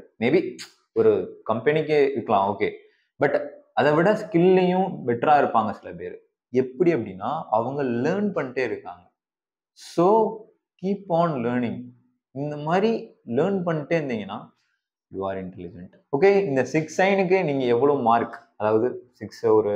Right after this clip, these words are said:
டென் வச்சுக்கோமே, ஒரு சைனுக்கு, ஒரு சயின்ஸ்க்கு டென் வச்சுக்குவோம். Six science இருக்கு, சிக்ஸ்டிக்கு நீங்க எவ்வளோன்றதை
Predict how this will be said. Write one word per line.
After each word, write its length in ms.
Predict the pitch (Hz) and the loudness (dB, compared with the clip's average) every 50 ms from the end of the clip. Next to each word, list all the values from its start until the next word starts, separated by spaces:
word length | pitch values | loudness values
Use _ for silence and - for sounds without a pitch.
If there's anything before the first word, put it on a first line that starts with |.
| 101 98 98 98 95 - - _ _ _ _ _ _ _ _ _ _ _ _ | -2 -2 -4 -6 -8 -10 -14 _ _ _ _ _ _ _ _ _ _ _ _
டென் 240 | - 139 143 151 151 151 151 151 147 143 135 135 139 - | 0 0 0 0 -2 -4 -4 -6 -8 -8 -10 -10 -12 -14
வச்சுக்கோமே, 480 | - 113 - - - 110 101 95 95 98 95 92 95 | -16 -16 -16 -12 -10 -10 -8 -8 -8 -8 -8 -6 -4
ஒரு 160 | 95 95 95 92 95 95 - _ _ _ _ _ - | -4 -2 -2 -4 -6 -8 -14 _ _ _ _ _ -8
சைனுக்கு, 440 | 101 101 104 101 98 - - 87 87 87 - _ | -6 -6 -6 -6 -8 -8 -8 -8 -8 -8 -12 _
ஒரு 120 | - 98 95 - | -16 -16 -12 -10
சயின்ஸ்க்கு 400 | 107 117 131 131 - - - 196 190 - - | -8 -8 -8 -10 -8 -6 -4 -4 -4 -4 -4
டென் 180 | - 120 120 123 | -4 -2 -2 -2
வச்சுக்குவோம். 420 | 113 117 - - 92 95 113 151 202 - _ _ - | -2 -4 -6 -12 -12 -12 -12 -14 -16 -18 _ _ -12
Six 220 | 143 139 - - - | -12 -12 -10 -10 -8
science 260 | 147 151 156 151 - 113 | -6 -6 -6 -6 -6 -6
இருக்கு, 240 | 98 82 87 87 95 110 - _ | -6 -6 -6 -8 -10 -12 -14 _
சிக்ஸ்டிக்கு 420 | 123 117 - - - 165 160 151 139 | -14 -14 -14 -6 -4 -4 -2 -2 -4
நீங்க 140 | 120 110 104 101 | -6 -6 -6 -4
எவ்வளோன்றதை 460 | 101 104 110 113 110 104 95 98 104 | -4 -4 -4 -4 -4 -6 -8 -10 -10